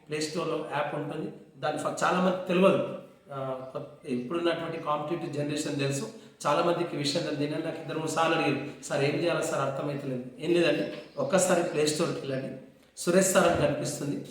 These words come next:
అందులో నా ఇమేజ్ ఉంటుంది, దాన్ని మీరు డౌన్లోడ్ చేసుకోండి. డౌన్లోడ్ చేసుకున్న తర్వాత మీకు స్టోర్ అనే ఆప్షన్ కనిపిస్తుంది, ఆ స్టోర్ అనే ఆప్షన్కి వెళ్ళండి. వెళ్ళిన తర్వాత మీకు టెట్, టెట్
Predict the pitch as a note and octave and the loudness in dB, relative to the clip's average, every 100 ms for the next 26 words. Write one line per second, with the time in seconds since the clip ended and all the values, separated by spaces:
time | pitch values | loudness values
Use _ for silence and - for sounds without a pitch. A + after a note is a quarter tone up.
0 | - - C#3+ E3 D#3 D3 D3+ D3+ F3+ E3 | -12 -6 -2 0 0 0 0 2 4 2
1 | D3 D3 D3+ F#3+ - - - C#3 D3 - | 0 -2 -4 -6 -10 -18 -10 2 4 4
2 | B2 C3+ C#3 D#3+ F#3+ F#3 - - - D3 | 0 0 2 6 6 6 2 -2 -4 -6
3 | - - - - C#3 D3+ G3 G3+ G3+ E3 | -6 -10 -16 -6 2 6 6 4 4 2
4 | - F#3 D#3+ D3+ C#3 C#3 C#3 - - - | 2 2 0 0 2 2 2 -2 -6 -14
5 | E3 D#3+ - - F#3+ G3 F#3+ D3+ D#3 - | -10 -6 -4 2 6 8 6 6 4 0
6 | E3 D3 C#3+ C#3 - - F3 - - - | 0 0 0 -2 -6 -10 -12 -14 -18 -6
7 | D3+ D3 - F#3+ F#3+ F3+ C#3 C#3+ - D3+ | -2 -2 4 6 6 6 2 0 -2 -6
8 | D3 C#3+ C#3 C#3 - - - E3+ F#3+ G3 | -6 -2 -2 -2 -6 -14 -4 2 2 2
9 | E3 D#3+ E3 D3+ D3+ E3 B2 - - - | 0 0 -2 -2 0 -2 -2 -8 -16 -2
10 | G#3+ G3+ G3+ - - - - - - F#3+ | 2 2 0 -6 -12 -20 -20 -20 -4 -2
11 | F#3+ - - | -2 -4 -14